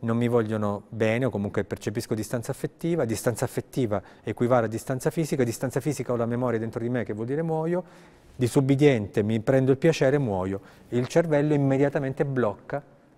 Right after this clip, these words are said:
la ricerca del piacere. La ricerca del piacere viene bloccata a priori perché viene correlata col rischio di morte, perché questo cervello che, che è attivo nei primi cinque anni non è che è così evoluto, il cervello di un bambino di due, tre, quattro anni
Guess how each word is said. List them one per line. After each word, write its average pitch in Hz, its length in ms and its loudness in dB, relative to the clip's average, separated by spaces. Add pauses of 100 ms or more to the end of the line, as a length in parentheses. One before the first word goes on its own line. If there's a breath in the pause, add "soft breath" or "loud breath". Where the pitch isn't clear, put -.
(600)
la 107 120 0
ricerca 117 380 -2
del 101 120 -4
piacere. 98 520 -6 (360)
La 107 100 -8
ricerca 147 300 0
del 117 100 0
piacere 120 320 -2
viene 127 200 0
bloccata 127 520 -2
a 156 120 4
priori 95 500 -2 (540 soft breath)
perché 151 640 2
viene 117 340 2
correlata 139 720 2
col 156 160 2
rischio 104 300 -2
di 120 80 0
morte, 95 420 -6 (420 soft breath)
perché 117 280 2
questo 135 200 0
cervello 113 480 2
che, 95 300 -8
che 92 360 -4
è 90 40 -10
attivo 104 320 0
nei 95 120 -2
primi 120 180 -2
cinque 143 280 0
anni 143 220 2
non 92 140 -6
è 127 80 0
che 104 120 -2
è - 80 -8
così 104 280 -4
evoluto, 101 480 -4
il 90 80 -10
cervello 107 260 -4
di 117 60 -2
un 101 80 -4
bambino 110 220 -4
di 95 100 -6
due, 123 200 2
tre, 110 300 -4
quattro 98 320 -8
anni 98 340 -2